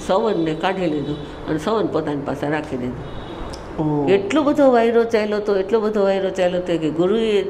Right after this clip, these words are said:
Speaker 1: દીધેલું સંવન જો આપણા ભાગ્યમાં હોય ને મળી જાય, એ તો આપણા ભાગ્યમાં હોય તો મળે. આપણે ગુરુ કેવી રીતે મળે અને એ ગુરુદેવ પાસે આપણે ક્યારે જાય ને ગુરુદેવને સંવન દેવાનું મન થાય અને એ આપે. કારણ કે ગુરુદેવ તો તમને ખબર હતા, તાલગારી પુરુષ.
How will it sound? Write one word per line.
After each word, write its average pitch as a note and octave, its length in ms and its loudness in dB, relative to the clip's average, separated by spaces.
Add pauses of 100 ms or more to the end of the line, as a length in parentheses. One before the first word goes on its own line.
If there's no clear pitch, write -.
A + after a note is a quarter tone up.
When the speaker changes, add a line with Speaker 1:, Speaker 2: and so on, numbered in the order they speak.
Speaker 1:
દીધેલું F3+ 480 0
સંવન F3 420 -2 (520)
જો F#3 140 2
આપણા F#3 420 2
ભાગ્યમાં D#3+ 580 0
હોય D#3+ 160 4
ને D#3 80 2
મળી F3 300 2
જાય, D#3 160 0 (300)
એ F#3 60 -4
તો F#3 100 -2
આપણા F3 180 0
ભાગ્યમાં F3 520 0
હોય E3+ 140 2
તો E3 140 -2
મળે. D#3+ 240 2
આપણે D#3+ 240 0
ગુરુ F3 280 2
કેવી F3+ 280 2
રીતે E3+ 240 -2
મળે D#3+ 420 2 (360)
અને D#3+ 140 2
એ F3 120 2
ગુરુદેવ F3 360 2
પાસે E3+ 240 0
આપણે D#3+ 220 0
ક્યારે E3 340 4
જાય D#3+ 340 0
ને D3+ 100 -2
ગુરુદેવને E3 440 2
સંવન E3+ 360 2
દેવાનું D#3+ 380 4
મન F3+ 260 2
થાય E3 280 0 (360)
અને E3 120 2
એ D#3+ 40 4
આપે. E3 240 0
કારણ D#3 200 -4
કે D3 140 -2
ગુરુદેવ C#3+ 340 0
તો G3+ 360 0 (560)
તમને F3 200 0
ખબર G#3+ 260 0
હતા, F#3+ 100 0
તાલગારી F#3+ 460 2
પુરુષ. G#3+ 320 2